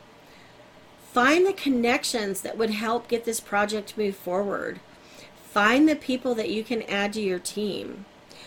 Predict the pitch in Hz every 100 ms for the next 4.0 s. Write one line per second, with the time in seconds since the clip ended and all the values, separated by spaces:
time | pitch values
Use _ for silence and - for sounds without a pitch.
0 | - - 226 277 294 294 294 269 294 294
1 | - 233 311 392 302 214 196 180 - 190
2 | 180 170 170 - - - 226 247 311 -
3 | 269 294 311 277 233 220 320 277 - -